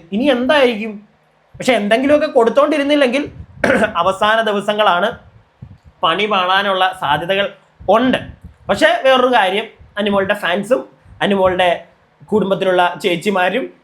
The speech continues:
എല്ലാവരും ചേർന്ന്, <clears throat> കുടുംബത്തിലുള്ള ചേച്ചിമാരെന്ന് പറഞ്ഞാൽ അനുമോളുടെ വീട്ടുകാരെ അല്ല കേട്ടോ ഞാൻ പറഞ്ഞത്, മൊത്തത്തിൽ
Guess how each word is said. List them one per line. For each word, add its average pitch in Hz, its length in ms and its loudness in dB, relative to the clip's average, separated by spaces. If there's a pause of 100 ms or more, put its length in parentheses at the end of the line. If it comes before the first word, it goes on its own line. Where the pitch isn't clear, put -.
എല്ലാവരും 190 380 0
ചേർന്ന്, 190 320 -2 (180)
<clears throat> 196 260 0
കുടുംബത്തിലുള്ള 156 420 0
ചേച്ചിമാരെന്ന് 180 420 -2
പറഞ്ഞാൽ 185 220 2 (180)
അനുമോളുടെ 160 300 -2
വീട്ടുകാരെ 165 400 0
അല്ല 147 140 0
കേട്ടോ 127 140 -2
ഞാൻ 123 140 -6
പറഞ്ഞത്, 120 280 -8
മൊത്തത്തിൽ 180 320 -2